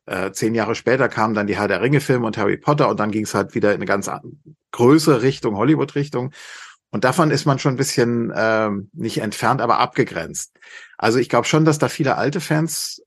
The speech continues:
äh, was mit anfangen können. Ob die Geschichte Jugendlichen heute noch so viel zu sagen hat, ist wirklich ganz schwer einzuschätzen. Ich bin da ein bisschen skeptisch, weil sich da eben, ähm, äh, doch eine ga-, ganze Menge getan hat in der Art, wie ich so eine Coming-of-Age-Story erzähle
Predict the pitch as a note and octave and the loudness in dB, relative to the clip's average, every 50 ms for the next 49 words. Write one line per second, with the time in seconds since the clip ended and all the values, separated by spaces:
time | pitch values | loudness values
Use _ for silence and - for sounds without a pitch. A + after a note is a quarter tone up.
0 | _ - B2 A#2+ B2+ B2+ A#2+ G2+ A#2 A#2+ - - A#2 - - G#2+ B2 D3 D3 - | _ -2 0 2 4 2 2 2 -2 -2 -2 -2 -4 -4 -4 -2 -4 -2 -2 0
1 | C#3+ C#3+ C#3+ - C#3+ C3+ C3+ - - B2 - - D3 D3+ C#3+ - D3+ D3 D3 - | 0 0 0 0 0 -2 0 -2 -4 -4 -2 -2 0 0 2 2 2 2 2 0
2 | C#3+ C3+ D3 D#3 C#3 C#3 B2 C#3 B2+ A2+ C3+ D#3 G3 - F3 C#3+ B2+ A#2 - - | 0 2 2 2 0 0 -2 -2 0 2 4 4 4 4 2 0 0 -2 -4 -6
3 | B2+ - D3+ D3 D3 - C3+ A#2 A#2 A2+ C3 D3 C#3 C3+ B2+ - A#2 - - B2+ | -4 0 0 0 0 0 -2 0 2 2 2 2 0 -2 -4 -6 -8 -8 -8 -6
4 | B2+ - A#2+ - - _ - - - - - - - - _ - G#2 A2+ C#3+ D3 | -6 -6 -6 -6 -8 _ -20 -20 -20 -20 -20 -20 -20 -20 _ -4 -4 -2 -2 0
5 | - D3+ C#3 A2 A#2+ C3+ - C3+ A#2+ A2+ B2+ A#2+ - - D3 D3+ D3 C#3+ C#3 - | 0 0 0 0 0 -2 -2 -2 -2 -2 -4 -4 -2 2 4 4 4 4 2 2
6 | C#3+ C3 - - C#3 C#3+ D3 - B2 G#2 - - G2+ A2 A2+ A#2+ A2+ - - G#2 | 0 0 0 0 0 0 0 0 -2 -2 0 0 -2 -2 0 -2 -2 -2 0 0
7 | - A#2+ A#2+ A#2+ A#2+ A#2+ A#2 A2+ A2+ - - - - - - _ _ _ _ - | 2 2 2 0 0 0 -2 -4 -6 -10 -20 -20 -20 -20 -20 _ _ _ _ 0
8 | A2 A2 A2+ A2+ A2 G2+ - - - - - - - B2+ - - B2+ - - D3+ | 2 2 4 2 2 -2 -6 -8 -10 -10 -10 -10 -10 -6 -4 -2 -2 2 2 4
9 | C3 B2 - A#2 B2+ G#2+ F#2 - C#3 C3 - C#3 B2 B2+ B2+ B2 A2+ B2+ - - | 4 4 4 2 2 2 2 0 0 2 2 0 2 2 2 2 2 0 0 0
10 | A#2+ B2 B2+ B2 A#2+ - G#2+ A2 A#2+ G#2+ F#2 A2+ B2+ - - A#2 G2 - - B2+ | 0 0 2 0 -2 -2 -2 0 0 2 2 2 0 0 -2 -4 -4 -4 -2 0
11 | A#2+ A#2 - - A#2+ A#2 A#2+ A#2 G2 - - - A2+ - - - - A2 G2 G#2+ | 0 0 0 0 0 0 0 0 -2 -4 -4 -6 -6 -6 -6 -2 -2 0 0 2
12 | F#2 D#2 F#2 - - - G#2+ A2 C3 C3+ C#3 C3+ C#3 D3 | 0 0 -2 -4 -2 0 2 2 2 2 2 2 0 -2